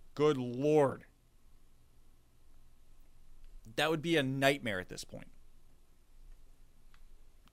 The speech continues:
And to think that the Bills were looking into a deal with Antonio Brown, and luckily, nothing happened. We're cool.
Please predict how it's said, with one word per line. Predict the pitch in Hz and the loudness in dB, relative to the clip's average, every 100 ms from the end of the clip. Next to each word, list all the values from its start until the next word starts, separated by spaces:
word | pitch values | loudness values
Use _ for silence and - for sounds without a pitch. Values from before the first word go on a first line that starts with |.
| - | -4
And | 139 | -4
to | |
think | 143 151 | -2 -2
that | 143 | -2
the | 127 | 0
Bills | 139 143 117 | 2 2 2
were | 123 117 107 - - - - - - | 0 0 -2 -8 -20 -20 -20 -20 -12
looking | 127 175 196 147 | 2 2 2 2
into | 123 117 113 | 0 0 -2
a | 101 | -4
deal | 95 110 101 | -2 0 0
with | 95 | -2
Antonio | 104 101 104 92 | -4 -4 -4 -4
Brown, | 90 95 92 92 - | -4 -2 -2 -4 -4
and | 95 90 90 87 - - - - - - - - | -4 -4 -4 -10 -14 -16 -18 -16 -16 -16 -14 -8
luckily, | 107 104 95 90 87 - - - - - - - - - - | -8 -4 -4 -6 -8 -14 -16 -14 -14 -12 -12 -14 -14 -16 -12
nothing | 104 95 92 87 | -6 -6 -6 -8
happened. | 87 90 85 - - - - - _ - - - - - - | -8 -8 -10 -14 -20 -20 -20 -20 _ -20 -20 -20 -20 -20 -18
We're | 90 | -14
cool. | - 95 87 | -8 -6 -6